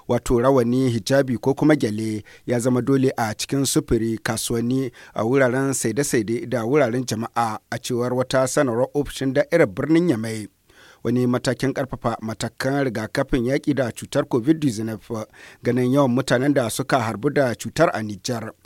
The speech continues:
Sanarwar ta jaddada cewa shiga supermarket, shaguna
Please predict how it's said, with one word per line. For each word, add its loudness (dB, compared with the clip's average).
Sanarwar 0
ta -2
jaddada 0
cewa -6
shiga -4
supermarket, 0
shaguna 0